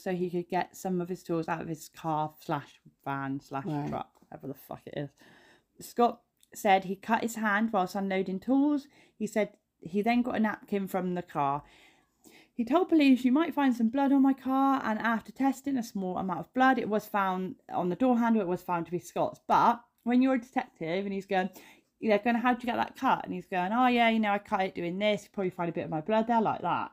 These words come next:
Speaker 1: Ching, ching, your
Speaker 2: Mm.
Speaker 1: wife's missing. You've got
Speaker 2: Yeah.
Speaker 1: fucking blood on your car."
Speaker 2: Yeah.
Speaker 1: 'Cause, I mean, D N A all takes time to come back. So
Speaker 2: Yeah.
Speaker 1: you've got to go, like, a lot of detectives' work's probably going on your gut.
Speaker 2: Yeah.
Speaker 1: Slash trying to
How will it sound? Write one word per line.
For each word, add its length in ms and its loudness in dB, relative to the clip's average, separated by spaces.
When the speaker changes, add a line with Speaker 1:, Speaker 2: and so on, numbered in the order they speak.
Speaker 1:
Ching, 400 -2
ching, 300 2
your 80 2
Speaker 2:
Mm. 60 -2
Speaker 1:
wife's 260 2
missing. 580 -4
You've 120 -4
got 60 2
Speaker 2:
Yeah. 200 2
Speaker 1:
fucking 160 0
blood 240 2
on 120 -4
your 100 -6
car." 420 4
Speaker 2:
Yeah. 260 0
Speaker 1:
'Cause, 120 2
I 80 6
mean, 160 8
D 120 2
N 140 2
A 160 0
all 140 -2
takes 260 -6
time 240 -4
to 80 -14
come 220 -4
back. 260 0
So 60 2
Speaker 2:
Yeah. 260 6
Speaker 1:
you've 100 2
got 120 0
to 80 -4
go, 360 2
like, 220 -6
a 60 -2
lot 260 -2
of 80 0
detectives' 480 -10
work's 300 -4
probably 240 -4
going 240 -4
on 100 -2
your 120 -4
gut. 300 -6
Speaker 2:
Yeah. 480 -2
Speaker 1:
Slash 540 -4
trying 300 -4
to 0 -